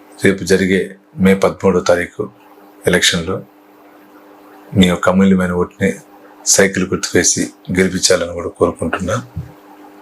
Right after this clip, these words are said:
ఒకసారి ఆలోచించండి. చంద్ర నియోజకవర్గంలో ఒక దళబలం ఉన్న కుటుంబంతో, ఒక ప్రజాబలం ఉన్న నేను పోరాటం చేస్తున్నా. మీ అందరికీ తెలుసు నా పోరాటం ఇట్లని.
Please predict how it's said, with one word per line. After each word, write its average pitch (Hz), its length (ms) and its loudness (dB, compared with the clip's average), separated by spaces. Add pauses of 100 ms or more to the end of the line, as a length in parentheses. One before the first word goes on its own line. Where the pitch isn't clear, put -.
(280)
ఒకసారి 95 400 2
ఆలోచించండి. 90 600 -2 (720)
చంద్ర 98 220 6 (140)
నియోజకవర్గంలో 90 680 -2 (920)
ఒక - 100 2 (100)
దళబలం 95 480 2 (500)
ఉన్న 95 160 2 (120)
కుటుంబంతో, 98 480 0 (680)
ఒక 98 100 2 (100)
ప్రజాబలం 90 560 0
ఉన్న 87 120 -6 (460)
నేను 92 220 2
పోరాటం 95 400 2
చేస్తున్నా. 85 420 -4 (880)
మీ 95 100 4 (100)
అందరికీ 95 320 4
తెలుసు - 320 -2 (1160)
నా 90 100 2 (120)
పోరాటం 95 380 0
ఇట్లని. 90 340 -4